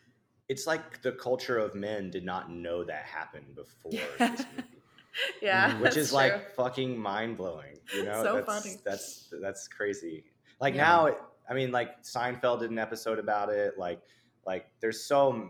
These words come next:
Speaker 1: it's, like, such a common trope now. But, like,
Speaker 3: Mm-hmm.
Speaker 1: then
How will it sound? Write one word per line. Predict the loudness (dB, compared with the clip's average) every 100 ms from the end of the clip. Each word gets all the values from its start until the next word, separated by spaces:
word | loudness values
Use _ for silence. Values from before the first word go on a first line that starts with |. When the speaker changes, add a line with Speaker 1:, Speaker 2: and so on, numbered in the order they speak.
| -12
Speaker 1:
it's, | -10 -6
like, | -6
such | -2 -2 -2
a |
common | -4 -4 -4 -6 -10 -16
trope | -8 -2 0 -2 -10
now. | -16 -18 _
But, | -10 -8
like, | -8 -10
Speaker 3:
Mm-hmm. | -6
Speaker 1:
then | -4 -2 -4 -8